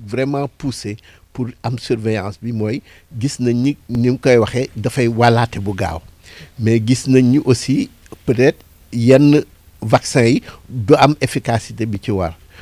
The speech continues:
Doon nañ wax, mais léegi wóor nañu que peut-être yenn variant yi, surtout variant britannique bi, feebar bi muy joxe xaj na ak peut-être rey bi muy rey mooy gën a bëri. Léegi aussi ñu ngi doon wax ni, te loolu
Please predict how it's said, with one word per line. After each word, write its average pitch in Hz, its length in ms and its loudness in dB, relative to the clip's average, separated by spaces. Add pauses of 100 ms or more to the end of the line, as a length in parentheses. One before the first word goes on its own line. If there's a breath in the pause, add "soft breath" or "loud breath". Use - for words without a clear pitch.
(160 soft breath)
Doon 135 340 4
nañ 139 160 4
wax, 135 300 0
mais 117 160 2
léegi 131 240 4
wóor 143 320 8
nañu 127 340 4 (300 loud breath)
que 113 160 2
peut-être 135 420 2
yenn 143 360 4
variant 120 460 4
yi, 139 140 -2
surtout - 340 -6
variant 110 480 0
britannique 107 600 -2
bi, 104 180 -4 (200 loud breath)
feebar 139 380 4
bi 131 120 2
muy 151 260 2
joxe 131 260 2
xaj 110 240 -2
na 127 180 4 (120)
ak 113 100 -2 (320)
peut-être 127 280 4
rey 143 180 8
bi 147 120 2
muy 135 220 4
rey 127 180 4
mooy 120 280 2
gën 135 300 4
a - 40 2 (340)
bëri. 117 420 4 (480 loud breath)
Léegi 135 440 2
aussi 151 340 -2
ñu 139 200 4
ngi 165 140 2
doon 131 240 6
wax 107 180 0
ni, 117 220 -2 (320 soft breath)
te 123 80 0
loolu 131 300 6